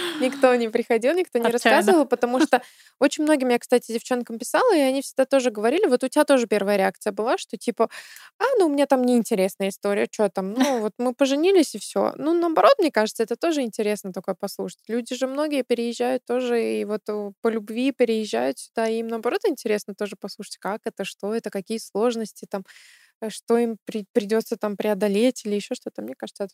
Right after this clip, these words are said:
Speaker 1: тоже классно. Так что очень здорово, что ты пришла.
Speaker 2: Спасибо, что пригласила. Очень
Speaker 1: <laughs>
Speaker 2: интересно. <laughs>
Speaker 1: Я хотела, и мы всегда, я в конце своих подкастов всегда, э, спрашиваю, вот, что бы ты хотела пожелать людям,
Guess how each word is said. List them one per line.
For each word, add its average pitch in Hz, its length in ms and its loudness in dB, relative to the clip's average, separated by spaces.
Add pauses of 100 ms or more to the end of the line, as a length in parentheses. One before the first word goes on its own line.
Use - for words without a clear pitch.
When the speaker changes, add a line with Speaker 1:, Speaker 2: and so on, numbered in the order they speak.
Speaker 1:
тоже 190 180 -8 (100)
классно. 185 420 -8 (720)
Так 226 160 2
что - 220 4
очень 240 260 2
здорово, 262 360 6
что 240 180 0
ты 233 140 2
пришла. 233 500 0 (200)
Speaker 2:
Спасибо, 254 280 -2
что - 160 -8
пригласила. 247 680 2
Очень 269 240 4
Speaker 1:
<laughs> 262 40 4
Speaker 2:
интересно. 247 500 2 (140)
<laughs> 294 640 0
Speaker 1:
Я 247 160 8
хотела, 254 500 6
и 220 160 -2
мы 254 180 4
всегда, 269 420 0
я 226 180 0
в - 80 -12
конце 214 580 2
своих - 280 -4
подкастов 262 560 -2
всегда, 226 500 -4 (240)
э, 208 220 -2
спрашиваю, 220 840 -2
вот, 208 180 -2 (500)
что - 220 2
бы - 100 6
ты 254 80 2
хотела 226 360 2
пожелать 214 540 -4
людям, 233 480 -2